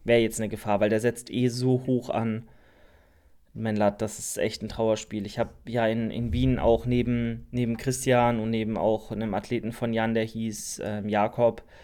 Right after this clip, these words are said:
äh, gepostet und die haben einfach beide so, äh, einen guten Lat-Ansatz. Also wenn du mal Pascal anschaust, ähm, der hat heute auch, ähm, nee, nicht Pascal, Jakob.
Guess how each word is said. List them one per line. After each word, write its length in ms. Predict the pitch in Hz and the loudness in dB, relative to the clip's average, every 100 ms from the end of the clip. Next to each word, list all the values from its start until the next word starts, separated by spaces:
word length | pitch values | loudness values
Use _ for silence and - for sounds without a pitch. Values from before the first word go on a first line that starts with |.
| - - | -20 -10
äh, 160 | 101 110 | -4 0
gepostet 640 | 120 - 120 117 - 113 | 0 4 4 4 0 -4
und 60 | |
die 100 | 107 | -4
haben 240 | 110 113 104 | -2 -2 0
einfach 300 | 107 107 - | -2 -4 -8
beide 640 | - 110 113 117 117 113 104 | -2 2 4 4 4 2 0
so, 560 | 110 117 120 120 123 120 - _ - | -4 -2 2 2 2 0 -8 _ -10
äh, 80 | |
einen 880 | 113 113 110 107 - - 117 117 117 | -6 -2 -2 -2 -4 -8 -6 -6 -6
guten 360 | - 135 127 123 | -4 -4 0 2
Lat-Ansatz. 640 | 120 127 113 110 113 110 | 4 2 0 0 0 -2
Also 180 | 107 107 | -6 -4
wenn 120 | 113 | -2
du 40 | 113 | -2
mal 140 | 107 | -2
Pascal 480 | 101 - - - 110 | -4 -8 -8 -2 -2
anschaust, 640 | 98 - 104 104 110 - - - - - - | -2 -4 -2 0 -2 -8 -20 -20 -20 -20 -10
ähm, 420 | 107 107 104 101 | -4 -2 0 0
der 140 | 101 104 | 2 0
hat 160 | 104 | 0
heute 400 | 113 110 113 65 | -2 0 0 0
auch, 420 | 90 107 104 - - | 2 0 -2 -8 -12
ähm, 260 | 104 104 95 | -10 -10 -2
nee, 140 | 123 135 | 2 2
nicht 240 | 110 - | 0 -6
Pascal, 380 | 117 - 110 95 | -8 -4 -4 0
Jakob. 460 | 110 117 127 117 | 0 2 2 0